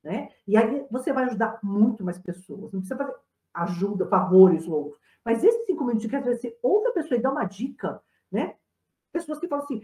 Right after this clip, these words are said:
"Puxa, que livro que eu posso ler? Olha, tem, tem um livro desse que pode ser legal pra você." Então, isso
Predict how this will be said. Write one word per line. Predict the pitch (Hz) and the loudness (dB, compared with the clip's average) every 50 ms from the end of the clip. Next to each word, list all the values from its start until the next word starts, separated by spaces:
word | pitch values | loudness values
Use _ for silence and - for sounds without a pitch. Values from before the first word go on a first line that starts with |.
| - _ _ | -12 _ _
"Puxa, | - 370 415 403 381 | 2 2 4 4 4
que | - 359 | 0 2
livro | 359 427 523 539 440 | 2 2 2 2 2
que | 427 | 0
eu | 392 | 0
posso | 392 311 302 285 - | 0 0 -2 -2 -2
ler? | 262 277 | 0 0
Olha, | - - 214 - | 0 0 -2 -6
tem, | - 220 | -12 -14
tem | - - - 330 | -12 -6 -2 0
um | 359 269 | 0 2
livro | 226 226 285 339 349 262 233 | 2 2 0 0 -2 -2 -4
desse | 190 240 311 - - | -2 -2 -4 -6 -8
que | - 277 | -14 -12
pode | 214 285 302 294 | -6 -6 -6 -6
ser | - 320 | -6 -8
legal | 311 339 320 214 226 302 330 | -6 -6 -4 -2 -2 -2 -2
pra | - 294 | -4 -6
você." | 240 226 220 - - 190 - - - _ _ - | -6 -8 -8 -6 -6 -8 -8 -8 -14 _ _ -10
Então, | 196 190 262 262 - - - - | 0 0 0 0 0 -4 -6 -2
isso | 262 311 359 - - - - | 0 0 0 -2 -6 -12 -12